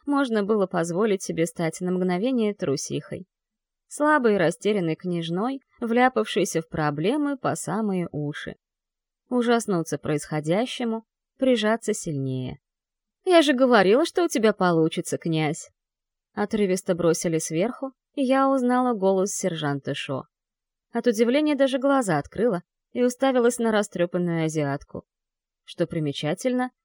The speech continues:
она была явно в мужской футболке. Даже не так, она была в артовой черной футболке с эмблемой той дурацкой рок-группы, летом дававшей концерт в Эстерхазе.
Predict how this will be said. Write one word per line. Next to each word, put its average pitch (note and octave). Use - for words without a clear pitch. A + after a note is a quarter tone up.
она B3
была E4
явно G3
в C#4
мужской C4+
футболке. C3+
Даже B3
не C#4+
так, G#3
она B3
была A#3
в A3+
артовой D#3+
черной F3+
футболке G#3+
с -
эмблемой B3
той G3
дурацкой G#3
рок-группы, A#3+
летом G#3
дававшей F#3
концерт A#3+
в A3
Эстерхазе. F#3+